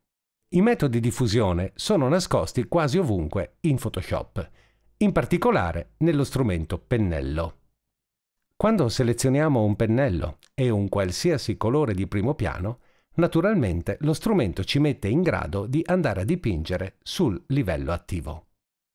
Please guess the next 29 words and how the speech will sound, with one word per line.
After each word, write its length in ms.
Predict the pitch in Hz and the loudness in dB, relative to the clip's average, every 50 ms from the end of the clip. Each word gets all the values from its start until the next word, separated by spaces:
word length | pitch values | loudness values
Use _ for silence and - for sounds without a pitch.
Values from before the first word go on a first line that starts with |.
| _ _ _ _ _ | _ _ _ _ _
Come 220 | - 190 165 139 | 0 2 2 2
vedete, 600 | 117 135 131 127 127 117 - - 107 117 110 - - | 2 2 2 2 0 0 0 -2 -4 -4 -6 -6 -4
io 360 | 143 151 165 139 104 - - - | -2 0 2 2 0 0 -2 -2
non 240 | 117 107 101 117 | -2 0 2 2
ho 100 | 160 202 | 2 0
creato 380 | - - 120 107 98 101 - 110 | 0 0 0 0 0 0 0 0
un 80 | 107 107 | 0 0
nuovo 180 | 107 101 107 | 0 0 0
livello 540 | 113 107 101 80 78 69 65 64 71 73 - | 0 0 -2 -2 -4 -4 -4 -4 -6 -6 -4
e 140 | - - - | -2 -2 -2
sto 160 | - - 233 | 0 0 0
agendo 500 | 240 180 - 98 87 76 78 82 82 78 - | 0 0 0 -2 -4 -4 -4 -6 -8 -8 -10
sul 280 | - - - 190 196 | -8 -4 -2 0 0
livello 380 | 214 202 131 101 90 98 101 110 | 0 0 0 0 0 0 -2 -2
duplicato 680 | 110 123 143 113 127 123 113 - 82 - - - 98 98 | -2 -2 -2 -2 -2 -2 -2 -4 -4 -6 -6 -6 -8 -10
poco 340 | - - 120 117 - 110 | -6 -6 -6 -6 -4 -6
fa. 300 | 98 - - 69 - - - - - _ _ _ _ _ _ _ _ _ _ _ | -6 -6 -6 -8 -8 -10 -16 -20 -20 _ _ _ _ _ _ _ _ _ _ _
Il 120 | 196 156 | 0 2
risultato 580 | 131 135 120 113 123 117 - 190 190 185 - 120 | 2 2 2 2 0 0 0 0 0 0 -2 -2
dell'operazione 1000 | 101 101 104 101 98 - - 113 127 - - - 170 135 98 92 104 135 151 - | -2 -2 -2 -2 -2 -2 -4 -4 -4 -4 -2 0 0 2 2 0 0 -2 -4 -6
dipenderà 840 | - 143 127 190 185 - 196 202 214 220 233 175 87 76 78 - _ | -6 -4 -2 -2 -2 0 0 0 0 0 0 0 -2 -4 -4 -6 _
dalla 360 | - - - 143 147 165 190 | -20 -8 -4 -2 0 0 0
scelta 500 | 185 - - 107 82 76 - - 120 117 - | -2 -4 -4 -4 -4 -6 -6 -8 -10 -8 -6
del 200 | 139 160 180 160 | -4 -2 0 0
metodo 420 | 117 87 85 - - 98 95 110 | 0 -2 -4 -6 -8 -6 -4 -4
di 120 | 107 107 104 | -4 -4 -4
fusione 500 | - - 151 123 107 92 73 78 95 101 | -2 -2 -2 -2 -2 -2 -2 -4 -4 -4
del 200 | 92 98 95 - | -4 -4 -6 -6
pennello. 640 | - - 80 76 - 69 67 67 69 78 - - | -6 -6 -6 -6 -6 -8 -10 -10 -12 -12 -14 -16